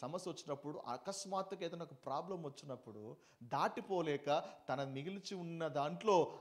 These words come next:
ఆ వ్యక్తికి సహాయం చేస్తా ఉన్నాడు. ఆమె చెప్పండి ఒకసారి. మీ ఫైనాన్స్‌లో ఏ విధంగా ప్లాన్ ఉండాలంటే దేవుని భాగం దేవునికి ఇస్తూ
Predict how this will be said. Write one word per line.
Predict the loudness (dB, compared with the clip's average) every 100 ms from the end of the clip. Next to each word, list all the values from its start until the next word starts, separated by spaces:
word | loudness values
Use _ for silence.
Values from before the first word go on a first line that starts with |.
| -6
ఆ | -6
వ్యక్తికి | -6 -10 -14
సహాయం | -12 -14 -14 -16 -18
చేస్తా | -20 -20
ఉన్నాడు. | -20 -20 -20 -16 -12
ఆమె | -12
చెప్పండి | -12 -12
ఒకసారి. | -14 -16 -16 -16 -18 -18 -20 -20 -20 -20 -20 -20 -20 -20 _ _ _ _ _ _ _ _ _ _ _ -10
మీ |
ఫైనాన్స్‌లో | -6 -4 -4 -4 -4
ఏ |
విధంగా | -4 -4 -4
ప్లాన్ | -4 -6
ఉండాలంటే | -4 -4 -6 -8 -10 -12 _ _ _ _ _ _ _ _ _ _ _ _ _ _ _ -8
దేవుని | 0 0 2
భాగం | 2 2 0 -2
దేవునికి | -6 -6 -12
ఇస్తూ | -12 -12